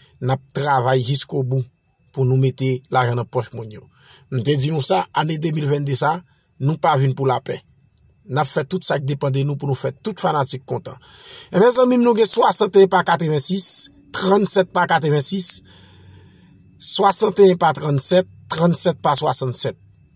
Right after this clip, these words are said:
61 pa 86, 37 pa 86,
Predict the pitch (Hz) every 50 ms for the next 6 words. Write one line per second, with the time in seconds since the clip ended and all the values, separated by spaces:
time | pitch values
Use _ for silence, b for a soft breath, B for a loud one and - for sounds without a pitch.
0 | _ _ _ _ _ _ _ - - 151 139 - - 151 131 - 160 151 139 -
1 | 143 139 139 147 131 123 143 - _ - 139 127 135 135 131 131 131 127 120 -
2 | - 202 208 - - 175 156 131 - - 143 - - 139 135 - 131 123 131 123
3 | 127 120 - - 185 - - - -